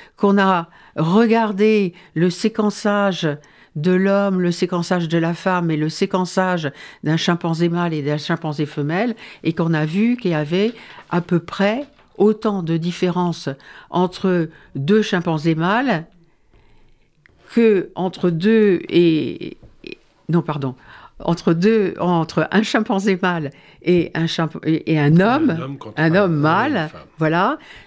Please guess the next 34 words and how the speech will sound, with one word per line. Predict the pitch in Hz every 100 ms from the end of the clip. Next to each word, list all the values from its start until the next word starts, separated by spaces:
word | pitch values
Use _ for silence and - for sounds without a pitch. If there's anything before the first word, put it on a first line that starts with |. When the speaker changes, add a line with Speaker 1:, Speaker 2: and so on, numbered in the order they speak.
| -
Speaker 1:
euh, | 175 170 160 151 151 139 143 - - - -
il | - 156 156
y |
a | 185 233
à | - 160
peu | 165
près, | 151 - 185 277 - _ -
il |
y | 165
a |
à |
peu | 160 147
près | 208 214
quinze | 185 165
pour | - 139
cent | - 240 302 - - -
qui | 214
est | 220 254
le | 240 185
même | 185 226 220
niveau. | 208 196 185 170
Alors, | 147 151 147 - - -
on | 208 220
voit, | 208 220 220 202 175 _ _ _ _ _ _ -
euh, | 156 147
vous, | 139 180 175 165
vous | 156 170
voyez | 165 175 175 190 170
assis | 160 - 196 185
à | 139
côté | 160 147 180 165
d'un | 151
chimpanzé | 147 156 143 147 139 139
mâle, | 147 202 262 165